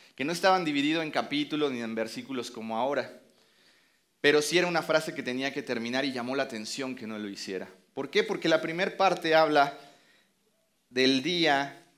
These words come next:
a predicar el año agradable del Señor. Y después sí, sigue diciendo en Isaías: "El día de venganza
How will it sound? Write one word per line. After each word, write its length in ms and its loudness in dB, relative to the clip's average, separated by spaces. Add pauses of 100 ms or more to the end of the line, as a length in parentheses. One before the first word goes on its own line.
(760)
a 120 -2
predicar 360 2
el 120 4
año 180 2
agradable 480 4
del 160 0
Señor. 500 -6 (600)
Y 100 -6
después 440 -2
sí, 460 -8
sigue 580 -4 (240)
diciendo 420 -2
en 80 -2
Isaías: 800 0 (440)
"El 160 0
día 160 4
de 80 4
venganza 840 -2